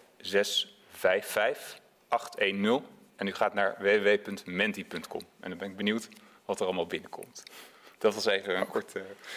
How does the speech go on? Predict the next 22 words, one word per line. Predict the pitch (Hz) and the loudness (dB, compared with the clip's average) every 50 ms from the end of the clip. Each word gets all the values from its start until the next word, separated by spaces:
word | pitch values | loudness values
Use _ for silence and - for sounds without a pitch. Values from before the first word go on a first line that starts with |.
| - - - - - - - | -14 -14 -16 -20 -18 -6 2
kort | - 127 123 - | 2 2 4 4
intermezzo. | 110 104 110 104 101 101 98 - - - 101 117 139 - - - - - - - - - - - - | 0 0 0 0 2 2 0 0 2 0 0 0 0 -8 -10 -20 -20 -18 -16 -14 -14 -14 -14 -8 0
Ehm, | - 135 135 139 139 139 139 139 139 139 139 139 139 131 - - - - _ _ _ _ - _ _ _ _ _ _ _ - _ _ _ _ - - - _ _ _ _ - _ _ _ _ - | 2 4 6 6 6 6 6 6 4 4 2 0 -4 -8 -12 -20 -20 -20 _ _ _ _ -20 _ _ _ _ _ _ _ -20 _ _ _ _ -14 -14 -14 _ _ _ _ -20 _ _ _ _ -6
ja, | - 120 131 135 - - - - - - - _ _ - _ _ _ _ _ _ _ _ - | 0 2 2 2 2 0 -4 -16 -20 -20 -20 _ _ -20 _ _ _ _ _ _ _ _ 0
wat | 127 135 | 2 2
ik | 151 147 | 2 4
me | 143 - | 4 4
ook | 143 165 160 | 4 6 6
wel | 165 147 - | 6 4 6
afvroeg, | 147 143 - - 147 147 143 - - - - _ _ | 4 0 0 -2 -4 -4 -4 -6 -12 -16 -20 _ _
ja, | - 120 127 135 131 | 4 4 6 6 6
de, | 131 - - - - - - - - - - - | 2 -2 -10 -12 -18 -20 -20 -14 -14 -14 -14 -8
de | - 117 113 127 - | -6 0 2 2 4
ethi-, | 127 135 156 - - - - | 4 2 2 0 -6 -12 -6
de | 113 113 110 | 2 2 4
ethicus | - 139 170 - 202 - - 147 135 - | 4 4 2 0 -4 -4 -4 -4 -4 -2
in | 135 123 | -2 0
mij, | 127 131 135 139 - - - 117 | 2 2 2 0 -2 -6 -10 -10
die | 120 127 | -10 -8
zit | 135 143 - | -6 -2 0
dan | 131 120 113 - | 0 0 0 0
toch, | - 170 170 - - | 0 0 0 0 -4